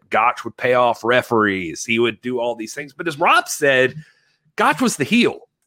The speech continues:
that's the thing. And that's the part where it still kind of blurs the line a little bit. Like, it, maybe there was fixing going on. I, I tend to believe, like, maybe that first encounter, maybe they really were gonna go at it. And it's easy to believe that Gotch comes from a different place, man.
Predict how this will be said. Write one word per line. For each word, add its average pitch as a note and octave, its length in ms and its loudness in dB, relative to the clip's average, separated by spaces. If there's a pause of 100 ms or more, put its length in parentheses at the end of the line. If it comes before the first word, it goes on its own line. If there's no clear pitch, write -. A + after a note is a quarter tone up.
that's G3+ 240 -2
the F#3 120 -10
thing. A#3+ 380 0
And C#3 160 0
that's F3 200 0
the G3+ 100 -4
part F#3+ 340 2
where E3 300 2
it E3 200 -2
still D#3 340 -2
kind D#3 260 -4
of D#3+ 80 -8
blurs E3 400 -4
the F3 100 -12
line F3 360 -2
a - 20 -4
little B2+ 260 -4
bit. G2+ 320 -8
Like, A2 300 -8
it, C#3 140 -12 (100)
maybe F#3+ 420 0
there G3 160 2
was F#3+ 440 0 (100)
fixing B2+ 400 -4
going G#2+ 260 -8
on. D#2+ 200 -18 (100)
I, F#3 220 -10 (180)
I D4 300 2
tend G#3 320 0
to G3+ 40 -4
believe, G3+ 460 -4
like, G3 160 -2
maybe G#3+ 280 0
that A#3+ 220 -2
first A#3 320 -4
encounter, A#3 640 -2 (260)
maybe G3+ 280 0
they G#3 160 4
really G3+ 320 4
were G3+ 240 2
gonna F#3+ 240 -2
go F3+ 260 -2
at F3+ 180 -2
it. F#3 140 -4 (380)
And C#3 360 0
it's G3+ 220 -4
easy A#3 260 0
to A3 80 0
believe F#3 460 0
that D#3 140 -10
Gotch D#3+ 300 -2
comes G3+ 260 -2
from G#3 180 0
a G3 60 0
different F#3 320 -2
place, F#3 340 -2
man. C3 340 0